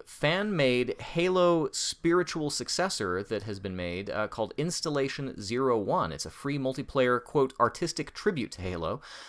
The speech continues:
Uh, and they're not really worried about any backlash from Microsoft because they're doing everything entirely by the book, according to them. "Our work is entirely legal," says a video promoting the game. "We are carefully following the rules set forth in Microsoft game content usage rules.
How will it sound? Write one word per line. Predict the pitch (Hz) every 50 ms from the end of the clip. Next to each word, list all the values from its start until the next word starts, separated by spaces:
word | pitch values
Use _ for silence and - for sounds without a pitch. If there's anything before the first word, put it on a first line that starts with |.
| - - -
Uh, | - 113 110 113 117 117 113
and | 120 165
they're | 208
not | 262 294 269
really | 269 262 247
worried | 240 254 262 214
about | 143 127 123 123
any | 139 139 139
backlash | 127 139 135 135 - 139 143 143
from | - - 127
Microsoft | 123 151 196 - 147 - - 92 98 - -
because | 123 - 120 107 113
they're | 127 127
doing | 127 131 127 123 123 90
everything | 120 127 131 127 - 131 127 123
entirely | - - 107 95 - - 185 214 220 202
by | 170 139 143 147
the | 139 -
book, | 90 110 110 92 -
according | - - - 82 80 71 73
to | - 76
them. | 67 64 60 58 - - - - - - -
"Our | - 117 123
work | 139 160 160 - - -
is | 131 127 131 127
entirely | - - 113 110 104 - - - 190 208 214 180 131 113 104
legal," | 95 92 85 85 92 98 120 147
says | - - 98 92 92 87 - -
a | 101 92 87
video | 85 95 92 92 90 87
promoting | 82 - - 95 92 90 90 87 85
the | 80 87
game. | 82 90 90 101 127
"We | 156 143 117
are | 110 104
carefully | - - 180 185 - 170 156 143
following | - 143 135 131 127 127 120
the | 117
rules | 113 117 117 113 -
set | - 117 - -
forth | 113 113 107 110
in | 104
Microsoft | 104 104 101 - - - 98 95 - - 98
game | 92 110 113 120 123 113
content | - - 120 117 107 - - 101 - -
usage | 127 139 170 143
rules. | 135 135 139 139 135